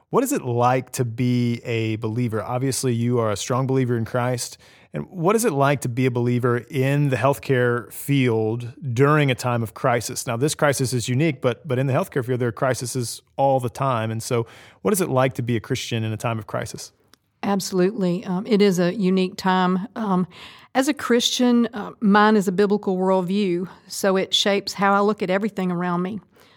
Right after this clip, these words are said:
Speaker 2: Um, fear's not really a part of my life because I believe that God is in total control and He knows exactly where we are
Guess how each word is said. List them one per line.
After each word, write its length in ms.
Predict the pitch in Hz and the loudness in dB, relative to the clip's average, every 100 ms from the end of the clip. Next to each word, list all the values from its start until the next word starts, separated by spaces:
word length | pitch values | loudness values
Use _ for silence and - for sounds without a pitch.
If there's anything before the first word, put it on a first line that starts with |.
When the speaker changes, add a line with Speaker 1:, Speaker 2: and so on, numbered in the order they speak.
| _ _ - | _ _ -6
Speaker 2:
Um, 420 | 170 170 170 - - | -4 -4 -6 -10 -2
fear's 360 | 233 233 208 | 0 2 2
not 260 | 190 196 233 | 4 4 2
really 200 | 233 214 | 0 0
a 60 | 185 | -2
part 300 | - 180 180 | 0 0 2
of 80 | 175 | 0
my 160 | 175 | -2
life 400 | 180 175 185 196 | 0 0 0 -2
because 260 | 202 190 185 | -4 -4 0
I 140 | 175 | 0
believe 300 | 185 190 185 | 0 -2 -2
that 100 | 202 | -2
God 240 | 196 185 185 | 2 2 2
is 120 | 175 | 0
in 200 | 180 185 | 0 0
total 260 | 214 220 | 2 2
control 560 | 220 196 - 196 202 202 | 2 0 0 2 2 0
and 80 | 190 | 0
He 100 | 196 | 0
knows 260 | 196 190 | 2 0
exactly 520 | 185 175 185 185 240 233 | -2 -2 0 0 0 -4
where 240 | 226 214 | 0 0
we 160 | 214 196 | 2 2
are 380 | 196 202 220 | 2 0 -2